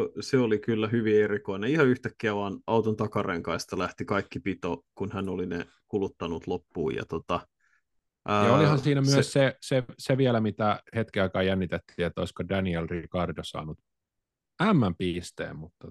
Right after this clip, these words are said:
Speaker 2: tota, se jäi
Speaker 1: Joo.
Speaker 2: valitettavasti haaveeksi.
Speaker 1: Hurraa. Tota,
Speaker 2: <laughs>
Speaker 1: ää, mä voisin itse asiassa tähän väliin, kun mennään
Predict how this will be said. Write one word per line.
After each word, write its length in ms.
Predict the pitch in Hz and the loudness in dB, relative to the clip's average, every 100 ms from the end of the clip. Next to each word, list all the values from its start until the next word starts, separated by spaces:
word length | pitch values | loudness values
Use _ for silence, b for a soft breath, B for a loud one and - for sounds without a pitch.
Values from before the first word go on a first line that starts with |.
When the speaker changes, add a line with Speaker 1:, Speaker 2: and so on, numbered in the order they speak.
| - | -20
Speaker 2:
tota, 160 | - 85 | -16 -14
se 120 | 87 | -10
jäi 140 | 82 107 | -6 -4
Speaker 1:
Joo. 120 | 95 | -6
Speaker 2:
valitettavasti 480 | 85 _ 87 - 87 | -8 _ -16 -12 -12
haaveeksi. 580 | 78 82 80 - - _ _ _ _ | -10 -10 -12 -14 -20 _ _ _ _
Speaker 1:
Hurraa. 640 | 131 123 104 98 90 80 _ _ _ _ _ _ _ - | 2 2 0 0 0 -2 _ _ _ _ _ _ _ -2
Tota, 360 | 98 113 110 | 2 4 4
Speaker 2:
<laughs> 0 | 104 - 156 - 147 - - 135 - 139 B B _ _ _ _ _ _ _ _ _ | 2 2 0 2 -2 -2 -6 -6 -14 -20 B B _ _ _ _ _ _ _ _ _
Speaker 1:
ää, 200 | 127 120 113 113 - | 0 2 0 -4 -8
mä 180 | - 147 | 2 4
voisin 260 | 147 143 135 | 8 8 6
itse 140 | 131 | 0
asiassa 200 | 127 - | -2 -2
tähän 280 | 127 139 131 | 2 4 4
väliin, 300 | 117 110 107 | 4 4 4
kun 80 | - | 0
mennään 300 | 113 110 107 | 0 0 -2